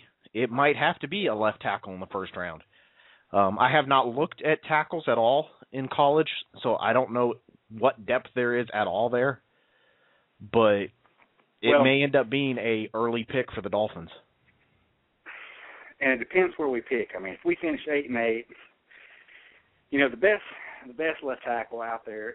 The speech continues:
Speaker 2: is Luke Joeckel from Texas A and M.
Speaker 1: Mm-hmm.
Speaker 2: Um, and he will probably go in the top five.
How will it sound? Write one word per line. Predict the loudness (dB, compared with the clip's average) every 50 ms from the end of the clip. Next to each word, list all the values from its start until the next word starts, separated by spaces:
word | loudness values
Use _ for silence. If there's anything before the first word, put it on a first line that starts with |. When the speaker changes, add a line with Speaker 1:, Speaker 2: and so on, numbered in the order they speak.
| -12
Speaker 2:
is | -12 -12 -12 -12 -14 -16 -20 -20 -20 -20 -20 _ _ _ -6
Luke | -6 -6 -6 -6
Joeckel | -4 -2 0 0 0 0 -2 -2 -2 -4 _ _ _
from | -10 -10 -10 -4 -4
Texas | -4 -4 -4 -8 -8 0
A | 2 2
and | 4 4 4 4 2
M. | 2 0 -4 _ _ _ _ _ _ _ _ _ _ -18
Speaker 1:
Mm-hmm. | -16 -12 -12 -12 -12 -14 -18 -20 -20 _ _ _ _ 4 4
Speaker 2:
Um, | 4 4 2 -4 -12 -18 _ _ _ _ _ -16
and | -12 -8
he | -8 -6
will | -6 -6
probably | -4 -4 -6 -4 -6
go | -6 -6
in | -6
the | -8 -6
top | -8 -8 -8 -4 _
five. | 4 4 6 4 2 0